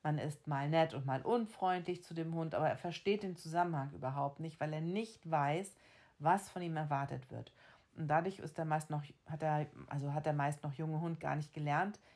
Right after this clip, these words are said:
dass sein Mensch das Wichtigste in seinem Leben ist. Ähm, ja, also das, das ist, finde ich, wirklich so. Ich habe gerade jetzt eine junge, neun Monate alte Hündin, ganz neu im Einzeltraining.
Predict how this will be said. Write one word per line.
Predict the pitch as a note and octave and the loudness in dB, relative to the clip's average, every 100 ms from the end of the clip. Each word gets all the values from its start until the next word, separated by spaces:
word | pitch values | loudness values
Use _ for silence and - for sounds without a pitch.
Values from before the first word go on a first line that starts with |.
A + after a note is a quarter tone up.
| - _ _ | -20 _ _
dass | - D#3 D3+ | -2 -2 -2
sein | C#3+ C#3+ C#3+ | -4 0 2
Mensch | E3+ A3+ F3+ A3 - - | 4 4 4 -4 -8 -8
das | D3+ D3 D3 D3 | -8 -8 -6 0
Wichtigste | D#3+ D#3+ - E3 - - | 0 0 -6 -12 -10 -8
in | - E3+ | -6 -2
seinem | F3 E3+ | -2 -2
Leben | C#3+ C#3+ C#3 | -4 -4 -6
ist. | D3 D3+ - _ _ _ _ _ - - - - - | -8 -14 -20 _ _ _ _ _ -20 -20 -20 -12 -4
Ähm, | E3+ D#3+ D#3 D#3 D3+ _ _ _ _ _ _ _ _ _ - | -2 0 -2 -4 -8 _ _ _ _ _ _ _ _ _ 0
ja, | G3 F3+ D3+ | 6 6 6
also | D#3 D#3+ | 4 4
das, | E3 E3 - - | 0 -2 -10 -8
das | F3 D#3+ - _ _ _ _ - | -6 -8 -10 _ _ _ _ -10
ist, | E3 - - - - | -8 -10 -14 -20 -8
finde | - G3 | 0 0
ich, | F#3+ F#3+ | 0 2
wirklich | G3+ F#3+ F#3+ | 2 2 0
so. | F3 | -2
Ich | F3 | -2
habe | F#3 | -6
gerade | - E3+ G3 G#3 G#3 - - - - _ _ _ _ - | 0 2 4 2 -4 -10 -14 -14 -16 _ _ _ _ -2
jetzt | F#3+ G3 | -2 0
eine | F3+ F3 | -2 -2
junge, | F3 E3 | 0 0
neun | D#3+ G#3 | 2 2
Monate | A#3 A3 G3+ G3+ | 2 -2 0 0
alte | F3+ F3 F3 | 0 0 -4
Hündin, | F3 E3+ E3+ D#3+ D#3 - _ _ _ - | -4 -4 -4 -4 -6 -10 _ _ _ -12
ganz | D#3 D3 | -12 -6
neu | E3+ F3+ F#3+ | -2 2 2
im | F3+ | 0
Einzeltraining. | C3 E3+ G#3 G3+ G3+ - G3 G3 F#3+ F#3+ F#3 | -2 -2 -2 -4 -6 -8 -6 -4 -4 -4 -6